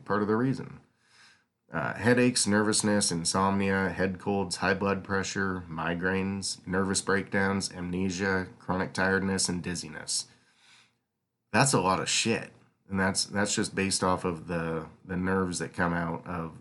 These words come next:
that one vertebrae. And, you know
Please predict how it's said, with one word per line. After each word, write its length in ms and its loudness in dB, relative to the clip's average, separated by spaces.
that 240 -4
one 520 -4
vertebrae. 480 -8
And, 640 -2
you 160 -2
know 340 0